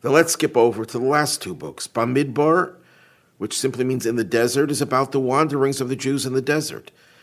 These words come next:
It's about the various travels and wanderings and vicissitudes and conflicts and all sorts of trials and tribulations that the Jews endured in the desert.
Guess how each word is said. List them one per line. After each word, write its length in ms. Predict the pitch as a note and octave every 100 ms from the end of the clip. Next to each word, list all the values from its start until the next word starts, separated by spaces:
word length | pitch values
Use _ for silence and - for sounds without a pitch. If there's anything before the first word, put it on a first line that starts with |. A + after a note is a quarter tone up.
| _
It's 180 | A2 -
about 380 | G#2+ A#2+ B2 B2
the 60 |
various 600 | G#2+ B2 C3+ C#3+ C3+ B2+ -
travels 680 | - B2 C3 A#2 B2+ B2
and 180 | B2 B2+
wanderings 720 | A#2 C3 C3 C3 B2+ B2+ B2
and 120 | B2+
vicissitudes 960 | C3 - C#3 C#3 B2+ B2 A#2+ C3+ C3 - - -
and 180 | - C3+
conflicts 880 | - C3 C3+ C3+ - B2+ B2+ - - B2
and 400 | B2 B2 B2 - - -
all 200 | C3 D3+
sorts 460 | - C#3 C#3 C#3
of 240 | B2 A#2+ G2
trials 540 | - A#2+ C3+ C3 B2+
and 100 | B2+
tribulations 920 | - A#2 A#2+ B2+ C3+ C#3 A#2 A2+ A2 - - - -
that 140 | A#2+
the 60 | A#2
Jews 380 | B2+ C#3 C#3
endured 480 | C3 A#2+ C#3 C3+ B2+
in 80 | A#2+
the 100 | B2+
desert. 540 | A#2 A#2 F#2 F2+ -